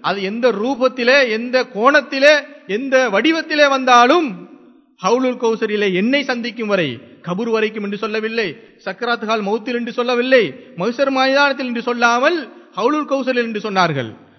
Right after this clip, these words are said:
இதிலே ஒரு முக்கியமான ஒரு விடயம் இருக்கிறது. ஏன்? பித்அத்து செய்யக்கூடிய அயோக்கியர்களுக்கு, அல்லாஹ்வுடைய மார்க்கத்திலே சுன்னாக்களை மறைத்து, மனித கற்பனைகளை,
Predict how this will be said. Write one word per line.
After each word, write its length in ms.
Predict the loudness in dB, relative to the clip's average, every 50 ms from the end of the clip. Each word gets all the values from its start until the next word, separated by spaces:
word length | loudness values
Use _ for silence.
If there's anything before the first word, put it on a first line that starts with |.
| _ _
இதிலே 280 | -2 2 4 6 6
ஒரு 220 | 6 4 2 0 0
முக்கியமான 640 | -2 -4 -4 -4 -2 -2 0 0 0 0 0 0
ஒரு 140 | -2 -2 -2
விடயம் 280 | -2 -2 -2 -2 0 0
இருக்கிறது. 400 | 0 0 0 0 -2 -2 -4 -6 -12 -18 -20 -20 _ _ _ _ _ _ _ 0
ஏன்? 300 | 4 6 6 6 4 2 -4 -10 -18 -20 -20 _ _ _ _ _ _ _ _
பித்அத்து 540 | -10 -8 -2 2 2 4 4 2 0 0 -4
செய்யக்கூடிய 640 | -6 -4 -4 0 0 0 0 0 -4 -6 -2 0 0 0
அயோக்கியர்களுக்கு, 920 | 0 -2 -2 -2 -2 -4 -2 0 0 2 2 2 0 0 -2 -2 -6 -8 -10 -10 -14 -20 -20 -18 _
அல்லாஹ்வுடைய 560 | -8 -6 -2 0 2 2 4 4 2 2 0 2
மார்க்கத்திலே 720 | 2 2 2 2 0 0 -4 -6 -6 -4 0 4 4 6 6 4 2 -2 -10 -20 -20 -20 _ _ _ _ _ _ _ _ _ _ _ _ _ _ _ _ _ _ _ -6
சுன்னாக்களை 680 | -2 0 4 4 6 4 4 4 4 4 4 4 4
மறைத்து, 580 | 2 2 4 4 4 2 2 -2 -4 -2 -2 0 0 -2 -4 -6 -12 -20 -20 -20 -20 -20 _ _ _ _ _ _ _ -6
மனித 260 | -2 -2 0 2 2 2
கற்பனைகளை, 680 | 2 0 -4 -2 0 0 2 2 2 2 2 2 2